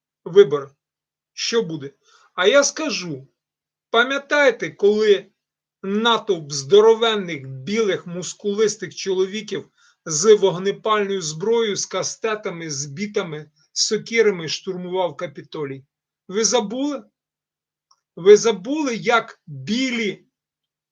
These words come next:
неонацисти, куклукс-кланівці,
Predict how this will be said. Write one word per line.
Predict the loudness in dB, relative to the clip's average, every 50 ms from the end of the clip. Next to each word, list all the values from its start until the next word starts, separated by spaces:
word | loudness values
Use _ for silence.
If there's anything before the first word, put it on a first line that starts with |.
| _
неонацисти, | -10 -6 -4 0 0 2 2 2 2 2 0 0 -2 -4 -4 -2 -4 -4 -2 -2 -2 -4 -6 -8 -14 -20 -20 _ _ _ _ _ _ _ _ _
куклукс-кланівці, | -4 -2 -2 -2 -2 -4 -8 -6 -6 -4 -4 -6 -6 -4 0 2 2 2 2 0 -4 -6 -10 -12 -14 -14 -14 -16